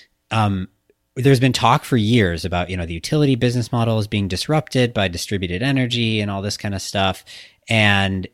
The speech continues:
there have even been some discussions of takeover attempts. I mean, if you haven't read it, the saga of Eric Wessoff, our dearly departed editor-in-chief, trying to buy hiko, the Hawaiian utility, is a fascinating read.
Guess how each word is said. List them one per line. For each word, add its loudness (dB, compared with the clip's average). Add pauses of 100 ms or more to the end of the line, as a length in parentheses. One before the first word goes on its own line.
there 2
have 2
even 0
been 2
some -2
discussions -2
of -6
takeover 2
attempts. -2
I -6
mean, -2
if -6
you 0
haven't 2
read 0
it, -2
the -4
saga 0
of -8
Eric -6
Wessoff, -4
our -4 (100)
dearly -4
departed -6
editor-in-chief, -6 (220)
trying -2
to -6
buy -2
hiko, -4
the -10
Hawaiian -4
utility, -4
is -6
a -10
fascinating -6
read. -4